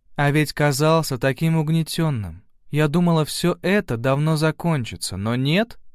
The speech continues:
ты живучий, как таракан в засранной квартире»,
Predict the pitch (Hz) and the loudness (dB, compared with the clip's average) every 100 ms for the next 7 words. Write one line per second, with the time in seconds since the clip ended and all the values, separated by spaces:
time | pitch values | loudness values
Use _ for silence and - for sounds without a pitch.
0 | - - 175 180 185 233 226 135 120 165 | -6 0 2 2 4 2 2 -2 -2 -2
1 | - 175 180 180 202 185 131 110 110 151 | 0 2 2 0 2 2 2 -2 2 4
2 | 165 - 123 117 113 139 139 - - 120 | 4 2 -2 -2 -2 2 2 0 -4 -4
3 | 92 85 | -4 -8